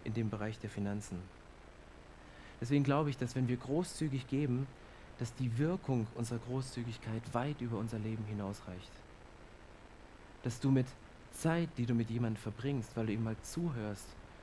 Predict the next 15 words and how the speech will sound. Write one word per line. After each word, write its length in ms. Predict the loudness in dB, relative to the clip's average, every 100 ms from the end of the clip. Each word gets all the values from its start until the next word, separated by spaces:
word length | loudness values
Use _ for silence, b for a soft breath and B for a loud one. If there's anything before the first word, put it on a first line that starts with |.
| -16 -4
über 100 | 2
ein 220 | 4 4 2
Problem, 420 | -2 2 2 4 2
was 180 | 0
er 100 | -2
hat, 140 | -2 -4 -8 -16 -16 -16 -18 -18 -18 -18 -6
dann 160 | 4 6
löst 300 | 6 6 0
du 40 |
vielleicht 320 | 2 2 2 0
nicht 160 | 0
nur 120 | 2
das 160 | 0 -2
Problem 540 | 0 4 6 6 4 2
jetzt, 340 | 0 -2